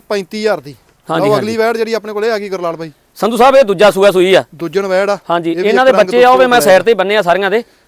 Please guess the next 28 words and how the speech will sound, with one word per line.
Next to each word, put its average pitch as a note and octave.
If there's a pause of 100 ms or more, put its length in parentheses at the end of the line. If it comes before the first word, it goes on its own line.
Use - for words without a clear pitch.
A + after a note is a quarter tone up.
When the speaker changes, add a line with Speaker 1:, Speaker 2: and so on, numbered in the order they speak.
(160)
Speaker 1:
ਆ, -
Speaker 2:
ਬੱਚੇ F3+
Speaker 1:
ਕੋਈ F#3+
Speaker 2:
ਮੁੜ G#3+
ਕੇ -
Speaker 1:
ਗੱਲ A3+
Speaker 2:
ਨਾ A#3+
Speaker 1:
ਨਹੀਂ। A3+
Speaker 2:
ਇੱਕ G#3
ਦੂਜੇ F#3+
ਦੇ G3
ਬੱਚਿਆਂ F3+
ਨੂੰ F#3
ਮਾਰ D3+
ਦਿੰਗਾ C#3
ਗਾਂਹ C3
ਅੱਗੇ। G#2 (200)
Speaker 1:
ਇਹ E3
ਦਿਖਾ D3
ਦਾਂਗੇ F3
ਬਾਅਦ F3
ਚ। G#3
Speaker 2:
ਹਾਂਜੀ, F#3
Speaker 1:
ਤੇ -
ਗੁਰਲਾਲ E3+
Speaker 2:
ਹਾਂਜੀ। G3+
Speaker 1:
ਸੂਆ F#3
ਦੂਜਾ? E3+